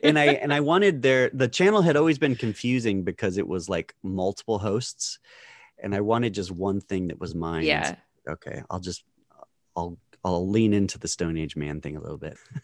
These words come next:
Speaker 2: That makes sense. Or my only thought was that, 'cause I've tried all these different diets, is it reminded me kind of, like, of the paleo diet. <laughs> Like,
Speaker 1: Right.
Speaker 2: but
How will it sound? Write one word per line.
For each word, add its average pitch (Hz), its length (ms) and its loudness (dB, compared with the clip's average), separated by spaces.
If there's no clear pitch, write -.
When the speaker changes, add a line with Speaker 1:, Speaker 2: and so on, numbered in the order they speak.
Speaker 2:
That 190 140 0
makes 180 280 -2
sense. 151 400 -4
Or 240 140 6
my 254 320 4
only 277 220 4
thought 202 280 4
was 180 280 2
that, 165 340 2
'cause 196 100 -14
I've 196 160 2
tried 185 240 0
all 170 80 2
these 175 120 -2
different 165 300 -4
diets, 151 440 2
is 165 100 -6
it 147 100 0
reminded 160 360 -2
me 147 120 -2
kind 160 220 -2
of, 147 80 -6
like, 139 300 -6
of 160 100 -4
the 143 100 -6
paleo 147 540 -2
diet. - 480 -4
<laughs> 254 80 2
Like, 285 240 2
Speaker 1:
Right. 101 580 -4
Speaker 2:
but 185 340 4